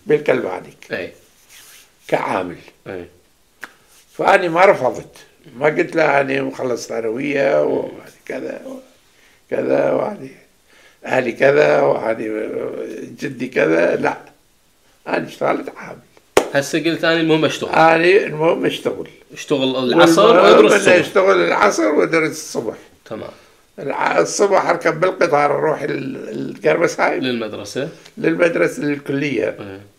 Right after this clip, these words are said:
Speaker 1: أدرس بالكلية، أرجع ساعة بالوحدة.
Speaker 2: مم.
Speaker 1: أطلع من الكلية.
Speaker 2: إيه.
Speaker 1: بالثنتين يبدي الشفت مالتي ب-، بسيمنز.
Speaker 2: مم.
Speaker 1: أجيب القطار بالبايسكل مالتي،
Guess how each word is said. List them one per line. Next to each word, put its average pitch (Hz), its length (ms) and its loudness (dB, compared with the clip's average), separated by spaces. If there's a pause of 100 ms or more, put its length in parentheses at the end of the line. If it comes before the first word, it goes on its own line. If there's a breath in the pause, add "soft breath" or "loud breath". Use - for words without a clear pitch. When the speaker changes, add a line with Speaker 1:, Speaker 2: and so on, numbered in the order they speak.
Speaker 1:
أدرس 131 460 -2
بالكلية، 165 640 0
أرجع 156 560 -2
ساعة 143 340 -4
بالوحدة. 131 1600 -6 (160)
Speaker 2:
مم. 98 220 -16
Speaker 1:
أطلع 139 300 -4
من 143 200 -10
الكلية. 151 760 -8
Speaker 2:
إيه. 95 220 -16 (540 soft breath)
Speaker 1:
بالثنتين 139 1400 -4
يبدي 135 280 -8
الشفت 123 840 -8
مالتي 120 680 -10 (260)
ب-، - 380 -12
بسيمنز. - 600 -20 (280)
Speaker 2:
مم. 110 60 -20 (1700 soft breath)
Speaker 1:
أجيب - 260 -8
القطار - 580 -2 (220)
بالبايسكل 127 640 -6
مالتي، 131 540 -8